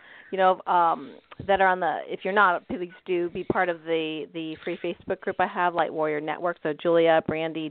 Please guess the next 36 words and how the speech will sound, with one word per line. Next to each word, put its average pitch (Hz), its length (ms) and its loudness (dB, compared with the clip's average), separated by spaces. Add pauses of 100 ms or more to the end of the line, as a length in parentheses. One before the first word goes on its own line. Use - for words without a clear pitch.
Tina, 160 320 -2
so 165 160 -4
far, 156 240 2 (360)
if 165 160 -10
you 175 100 0
could 170 220 -2
please 180 320 -2 (100)
post 170 260 -2
under 165 320 -6 (400)
the 160 80 -10
post 165 300 -2
where 151 180 -4
I 143 60 -4
have 139 260 -8
Lottie's 151 460 -8 (180)
picture, 277 540 -2 (380)
um, 165 360 2
just 170 220 -4
to - 80 -20
give 170 160 -4
us, 151 160 2 (320)
you 190 140 -2
know, 175 440 4
some 160 400 -2
couple - 300 -2
of 165 60 -4
lines 190 540 4
about, 135 280 2
you 143 80 -12
know, 139 80 -6
what - 160 -10
you 160 140 -10
learned, 190 600 2
how 143 280 -2
it's - 180 -12
helpful 180 260 -2